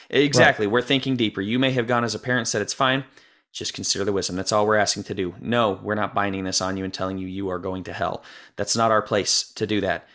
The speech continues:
Speaker 1: Consider the wisdom behind it. And I just, I, I think all three of us, none of us see a whole lot of wisdom to this, to this thing. Um, and so with that, I think that's gonna wrap our, our second episode of Think Fast, unless you guys have anything else you wanna add.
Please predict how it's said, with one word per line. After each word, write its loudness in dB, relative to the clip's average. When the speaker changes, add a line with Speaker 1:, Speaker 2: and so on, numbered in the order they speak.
Speaker 1:
Consider 0
the 0
wisdom 0
behind -6
it. -6
And -6
I -2
just, -6
I, -4
I 0
think -8
all -2
three -4
of 0
us, -2
none 0
of 2
us 4
see 2
a 2
whole 0
lot 4
of 0
wisdom -2
to -8
this, -2
to -8
this -2
thing. -8
Um, -4
and 0
so 4
with 4
that, 2
I 2
think 0
that's 0
gonna 2
wrap 2
our, 2
our -2
second 0
episode 4
of 0
Think 0
Fast, 2
unless 2
you -2
guys 4
have 0
anything 2
else 0
you -6
wanna -2
add. -2